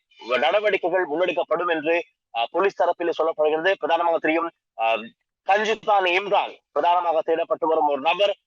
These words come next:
அதே போல இன்னும் பல பேர் இருக்கின்றார்கள். அஹ், கொழும்பு பகுதியில், அஹ், குற்றமிட்ட, திட்டமிட்ட குற்ற செயல்களில் ஈடுபடுகின்ற பலர், அஹ், பலருடைய லிஸ்ட் பெயர்கள் இருக்கின்றது. இவர்கள் எல்லாமே அடுத்தடுத்து கைது செய்யப்படுவார்கள். எத்தனை நாள் சென்றாலும்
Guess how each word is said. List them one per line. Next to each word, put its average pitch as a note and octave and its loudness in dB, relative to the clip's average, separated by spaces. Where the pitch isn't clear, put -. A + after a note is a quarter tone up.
அதே E3 0
போல F#3+ 2
இன்னும் F#3+ 0
பல A3 2
பேர் A3+ 2
இருக்கின்றார்கள். F3 0
அஹ், C3+ 2
கொழும்பு G3+ 0
பகுதியில், F#3 0
அஹ், D#3 2
குற்றமிட்ட, F3+ -2
திட்டமிட்ட F3+ -2
குற்ற E3+ -2
செயல்களில் E3+ 0
ஈடுபடுகின்ற D#3+ 0
பலர், F3 0
அஹ், - -10
பலருடைய F3 2
லிஸ்ட் F3 -4
பெயர்கள் F#3+ 2
இருக்கின்றது. F3 -2
இவர்கள் C#3 0
எல்லாமே F#3+ 2
அடுத்தடுத்து D3 -2
கைது C#3+ 0
செய்யப்படுவார்கள். D3+ 0
எத்தனை E3+ 0
நாள் F#3 2
சென்றாலும் G3 0